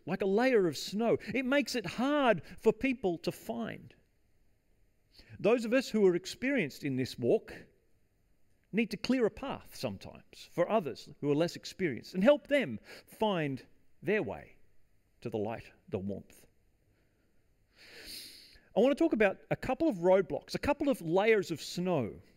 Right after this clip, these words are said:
that I think are particularly meaningful and particularly problemat-, bleh, bleh, problematic, like my tongue, in our society.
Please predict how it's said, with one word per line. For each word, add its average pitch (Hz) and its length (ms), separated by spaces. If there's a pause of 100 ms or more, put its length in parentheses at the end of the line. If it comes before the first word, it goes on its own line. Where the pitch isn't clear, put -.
(480)
that 170 120
I 254 140
think 226 360
are 175 120
particularly 196 960
meaningful 151 720
and 135 100
particularly 190 540 (240)
problemat-, 180 600 (380)
bleh, 113 200 (240)
bleh, 262 240 (720)
problematic, 131 640 (640)
like - 140
my 113 120
tongue, 113 340 (1900)
in 139 140
our 139 200
society. - 540